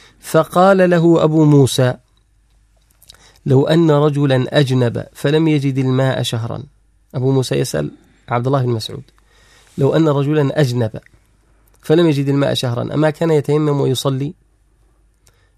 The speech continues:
ابن مسعود كان يأبى ال-، ذكر التيمم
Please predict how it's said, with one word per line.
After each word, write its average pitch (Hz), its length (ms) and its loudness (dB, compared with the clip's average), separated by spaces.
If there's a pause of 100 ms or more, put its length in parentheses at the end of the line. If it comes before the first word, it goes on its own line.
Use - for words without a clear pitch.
(100)
ابن 131 300 -6
مسعود 147 400 0
كان 160 360 0 (400)
يأبى 147 280 0
ال-، 120 760 -2
ذكر 131 400 -4
التيمم 156 760 0